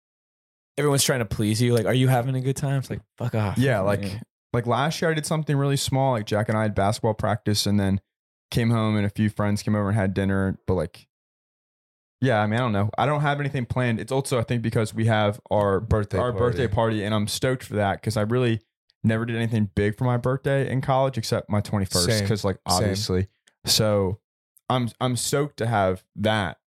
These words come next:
Speaker 2: So I'm ki-, I've kinda just taken that as my birthday thing, and
Speaker 3: Me too.
Speaker 2: my birthday itself will be kinda casual.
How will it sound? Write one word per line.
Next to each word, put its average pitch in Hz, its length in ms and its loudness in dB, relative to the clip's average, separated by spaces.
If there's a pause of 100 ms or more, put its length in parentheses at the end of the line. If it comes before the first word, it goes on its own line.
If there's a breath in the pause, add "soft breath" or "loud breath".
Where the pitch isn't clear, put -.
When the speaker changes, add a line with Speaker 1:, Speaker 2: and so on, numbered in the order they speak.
(200)
Speaker 2:
So - 100 -2
I'm 117 80 0
ki-, 151 100 -2
I've 139 300 -2
kinda 165 220 0
just 135 180 -4
taken 113 280 2
that 104 240 4
as 123 160 -2
my 135 140 0
birthday 139 340 0
thing, 139 300 0
and 117 120 2
Speaker 3:
Me 131 140 2
too. 117 140 -2
Speaker 2:
my 120 140 0
birthday 113 480 -2
itself 104 380 -2
will 107 80 -2
be 101 140 -2
kinda 101 260 -2
casual. 87 520 -2